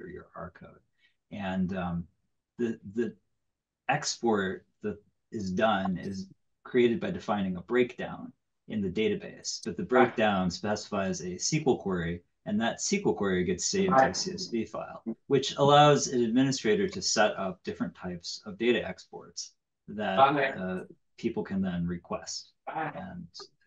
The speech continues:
download in their, um, in, in their I two B two with, of course, appropriate permissions and access controls and things like that. Um,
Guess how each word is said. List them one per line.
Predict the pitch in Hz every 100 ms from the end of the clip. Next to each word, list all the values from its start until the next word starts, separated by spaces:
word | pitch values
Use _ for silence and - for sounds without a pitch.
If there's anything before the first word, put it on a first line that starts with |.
| 87 _ -
download | 87 90 - -
in | -
their, | 95 87 85
um, | 82 - _ _
in, | - 143
in | 143 139 98
their | 98 175
I | 185
two | -
B | 104 127
two | 120 104
with, | 101 90
of | 85
course, | 87 90
appropriate | - 87 - -
permissions | - - - 85 - - - - _ _ _ _ _ -
and | 339 381 -
access | - -
controls | - - - - -
and | -
things | 87 -
like | - -
that. | - - _ _ _ _ _ _ _ _
Um, | - - - -